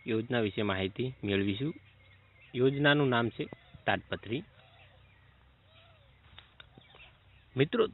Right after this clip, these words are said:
તાડપત્રી મેળવવા માટે તમે બે વિભાગમાં અરજી કરી શકો છો, બાગાયત વિભાગમાં અને ખેતીવાડી વિભાગમાં.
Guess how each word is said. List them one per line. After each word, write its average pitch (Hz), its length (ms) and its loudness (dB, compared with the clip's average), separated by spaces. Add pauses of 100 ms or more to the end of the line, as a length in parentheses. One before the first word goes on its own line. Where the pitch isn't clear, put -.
(100)
તાડપત્રી 170 520 4
મેળવવા 143 360 4
માટે 131 280 0
તમે 117 240 -4 (200)
બે 123 220 4
વિભાગમાં 104 460 6
અરજી 95 240 0
કરી 95 220 0
શકો 92 220 -4
છો, - 200 -8 (400)
બાગાયત 117 460 6
વિભાગમાં 110 420 0 (400)
અને 165 220 4
ખેતીવાડી 104 580 2
વિભાગમાં. 90 460 -6